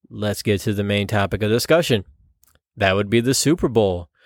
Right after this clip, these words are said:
So the line did change. When we did our podcast last week, the line changed from three and a half to now four. So we got the sharps in. Um,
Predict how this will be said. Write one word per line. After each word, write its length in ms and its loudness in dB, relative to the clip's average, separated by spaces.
So 180 -2
the 60 2
line 360 4
did 180 2
change. 420 0
When 120 -4
we 80 -2
did 160 0
our 100 2
podcast 540 2
last 280 0
week, 320 -2
the 100 -2
line 240 2
changed 440 0
from 180 -4
three 260 0
and 100 0
a 60 0
half 400 -2
to 120 -2
now 300 -2
four. 500 -6
So 300 0
we 120 0
got 260 2
the 100 -4
sharps 520 0
in. 460 0
Um, 460 -4